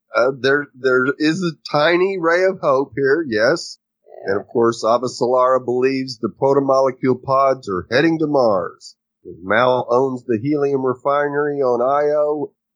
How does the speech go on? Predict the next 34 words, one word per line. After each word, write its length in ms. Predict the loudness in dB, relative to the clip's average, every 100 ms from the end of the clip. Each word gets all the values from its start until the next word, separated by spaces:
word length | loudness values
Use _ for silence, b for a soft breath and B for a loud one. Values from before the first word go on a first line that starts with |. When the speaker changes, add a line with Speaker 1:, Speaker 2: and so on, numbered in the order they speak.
| -6
Speaker 1:
and 500 | -2 0 0 -4 -8 _ _ -4
is 200 | -4 -2
essentially 640 | -4 -2 -2 -2 -2 -2 0
owned 380 | 2 2 2 2
by 240 | 2 2 0 0
Aaron 300 | 2 2 0
Wright. 280 | -6 -12 -16 _ _ -14
Speaker 2:
Oh, 800 | -12 -10 -10 -10 -12 -12 -14 -14
Aaron 400 | -14 -12 -12 -14
Wright, 460 | -14 -12 -10 -10 -10
you 260 | -12 -12 -12
sticky 520 | -14 -8 -4 0 2
little 220 | 2 -2
fingers 440 | -6 -8 -6 -6 -6
are 120 | -4
everywhere. 580 | -2 -4 -6 -4 -6 -8 -20 _ _
Speaker 1:
Yes. 500 | 0 2 2 -2 -18 _ _ _
So 180 | -4
when 180 | -2 -2
the 80 | -4
pods 440 | -4 0 0 -2
make 300 | -2 -2 -4
contact, 720 | -4 0 0 -2 0 0 -2 _
everything 480 | -2 -2 -2 -2 0
on 100 | 2
the 100 | 0
red 360 | 0 0 0 -2
planet 400 | -2 0 0 0
will 120 | -2
be 160 | -2 -8
subject 680 | -6 -2 -2 -2 -6 -8 -4
to 460 | 0 2 0 -2 -6 _ _ _
blue 460 | -4 0 2 0 0
goo, 520 | 0 2 0 -2 -2